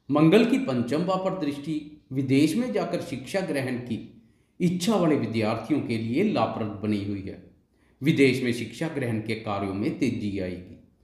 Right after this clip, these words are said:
दोस्तों, कुल मिलाकर मई माह वृषभ वाले दोस्तों के लिए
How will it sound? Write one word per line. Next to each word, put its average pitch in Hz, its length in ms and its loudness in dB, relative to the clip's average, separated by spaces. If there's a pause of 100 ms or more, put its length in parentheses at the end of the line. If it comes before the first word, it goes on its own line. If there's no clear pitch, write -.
(240)
दोस्तों, 190 300 4
कुल 151 280 2
मिलाकर 117 440 0
मई 127 360 0
माह 110 160 -2
वृषभ 117 500 -2
वाले 127 200 0
दोस्तों 117 520 -4
के 247 140 -4
लिए 123 400 -4